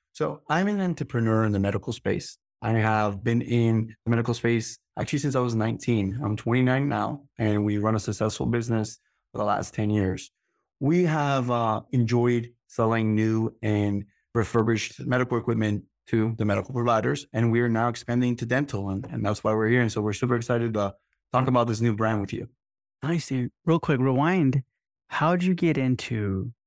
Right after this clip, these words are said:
Speaker 2: this at nineteen?
Speaker 1: So, um, I, I had the blessing that, um, I've enjoyed selling.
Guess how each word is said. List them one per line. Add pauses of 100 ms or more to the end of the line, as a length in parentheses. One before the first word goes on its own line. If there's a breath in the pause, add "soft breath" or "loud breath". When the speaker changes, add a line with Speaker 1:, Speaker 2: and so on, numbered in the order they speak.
(300)
Speaker 2:
this
at
nineteen? (320)
Speaker 1:
So,
um,
I,
I
had
the
blessing (120)
that,
um, (260)
I've (240)
enjoyed
selling.